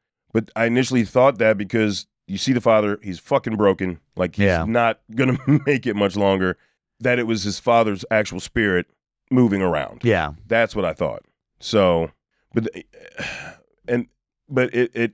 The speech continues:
Speaker 1: it's really the demon as he moves into the other body, he swaps, and then he takes that person's spirit and puts him in the other body. That's
Speaker 2: Yeah.
Speaker 1: why, like, Barbara Crampton's character's in Heather Graham's body.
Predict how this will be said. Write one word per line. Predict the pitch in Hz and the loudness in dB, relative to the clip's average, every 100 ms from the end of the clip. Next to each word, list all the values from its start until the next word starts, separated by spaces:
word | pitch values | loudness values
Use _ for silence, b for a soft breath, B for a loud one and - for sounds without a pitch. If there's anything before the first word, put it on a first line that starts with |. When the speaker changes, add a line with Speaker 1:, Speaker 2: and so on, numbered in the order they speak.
| _ | _
Speaker 1:
it's | 117 101 | -4 0
really | 127 131 120 | 2 4 4
the | 104 | 2
demon | 117 120 117 110 | 2 2 2 0
as | 110 107 | 0 0
he | 104 | 0
moves | 110 113 104 | 2 2 2
into | 104 | 2
the | 101 | 2
other | 95 | 0
body, | 90 107 107 98 | 2 4 4 2
he | 95 | -4
swaps, | - 107 107 98 104 | -4 2 2 2 -2
and | 98 | -4
then | 95 95 | -4 -6
he | 98 | -10
takes | 110 98 85 | -6 -6 0
that | 95 90 | -2 0
person's | 95 92 90 | -4 -6 -12
spirit | - 92 90 | -6 -4 -4
and | 87 | -6
puts | 98 82 | -10 -8
him | 87 | -10
in | 87 | -8
the | 80 90 | -4 0
other | 107 87 | 0 0
body. | 73 65 69 | -4 -8 -8
That's | 85 | -2
Speaker 2:
Yeah. | 90 | 0
Speaker 1:
why, | 92 | 0
like, | 90 | 0
Barbara | 95 90 | -2 0
Crampton's | 104 101 92 - | -4 -4 -6 -6
character's | 95 85 87 | -6 -4 -10
in | 85 | -8
Heather | 87 | -8
Graham's | 80 92 98 87 | -4 -2 -2 -2
body. | 90 85 85 | -2 -2 -4